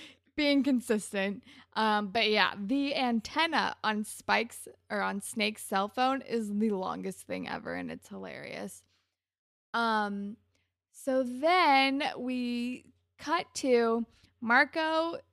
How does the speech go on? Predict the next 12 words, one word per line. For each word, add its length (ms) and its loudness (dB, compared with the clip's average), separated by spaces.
Hazel, 800 0
Spinner, 460 -4
and 140 -4
Paige 300 -6
are 80 -8
on 140 -10
a 40 -12
double 340 -2
date 360 2
at 240 -2
the 80 2
Dot. 460 8